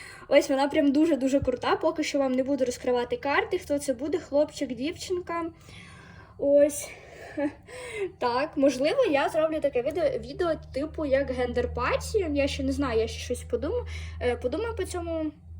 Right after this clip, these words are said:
з цього приводу. Ось, а поки що так. Наша нова малишка вже, е, є або сьогодні, або завтра відправлять, і скоро вона вже буде в мене. Ось.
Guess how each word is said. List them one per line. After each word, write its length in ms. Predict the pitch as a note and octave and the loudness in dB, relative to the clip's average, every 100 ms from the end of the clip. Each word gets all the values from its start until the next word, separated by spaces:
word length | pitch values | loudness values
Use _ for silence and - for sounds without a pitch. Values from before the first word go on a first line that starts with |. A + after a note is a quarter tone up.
| - - | -14 -14
з 80 | - | 0
цього 220 | D4+ D4 | 2 2
приводу. 520 | C#4+ C#4+ C4+ C4 C4 - - - - | 2 2 0 -2 -6 -8 -20 -20 -12
Ось, 180 | B3 B3+ | -4 -4
а 60 | C4 | -2
поки 220 | E4 F#4+ | -2 -2
що 140 | F4 | -8
так. 280 | D#4 - - - - | -10 -12 -14 -20 -12
Наша 280 | C4 - | -12 -10
нова 200 | C4 B3 | -10 -8
малишка 480 | A#3+ A3+ C4+ G#4+ - | -8 -6 -6 -6 -8
вже, 340 | B3 - B3 C#4+ - - - - | -8 -6 -6 -6 -12 -18 -20 -2
е, 180 | B3+ A#3+ | 0 0
є 220 | B3+ C4+ | 2 2
або 220 | B3+ C#4 | 6 4
сьогодні, 440 | C#4+ C4 C4+ B4 F#4+ | 4 4 4 4 0
або 160 | B3+ | 0
завтра 340 | C4 C#4 - B3 | 0 -2 0 -4
відправлять, 640 | - - C#4 B4 F#4 D4 | -2 -4 0 2 2 0
і 40 | |
скоро 280 | C4 C4+ D#4 | -4 0 0
вона 180 | C4 B3+ | 0 -4
вже 200 | A#3+ A#3+ | -4 -2
буде 240 | B3 B3 | 0 0
в 100 | G#3+ | -2
мене. 260 | G3 F3 A3 - - - - - | -10 -14 -18 -20 -20 -20 -20 -16
Ось. 360 | - F3+ - | -12 -12 -14